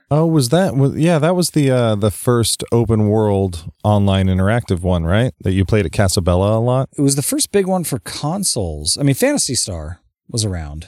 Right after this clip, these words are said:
Speaker 1: Yeah, that was the first, like, third person Final Fantasy online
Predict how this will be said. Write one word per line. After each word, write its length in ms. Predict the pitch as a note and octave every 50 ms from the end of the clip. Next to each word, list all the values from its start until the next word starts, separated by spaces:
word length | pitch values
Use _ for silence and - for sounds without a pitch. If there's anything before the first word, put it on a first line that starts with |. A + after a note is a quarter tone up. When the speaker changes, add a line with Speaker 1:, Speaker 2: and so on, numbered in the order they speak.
| _ _ _
Speaker 1:
Yeah, 200 | A2 A2 F#2+ F2
that 120 | F2+ G#2
was 120 | B2 C3+ A#2+
the 100 | C#3 B2
first, 320 | - - C3 B2+ A#2 -
like, 200 | A#2+ G#2+ G2+ F2+
third 400 | - - - A#2 A#2 A#2+ A2 -
person 440 | - A#2 A2 G2 - A2+ G2+ G2 F#2+
Final 300 | - - G2+ G2 G2+ F2+
Fantasy 640 | - G2+ F#2+ F#2+ F#2+ F2+ - - G2 F#2 F2+ F2+ F2+ -
online 840 | - F#2 F2 F2+ F2+ F2+ F2+ F2 F2 E2+ E2+ F2 E2+ E2+ F2 F2 E2+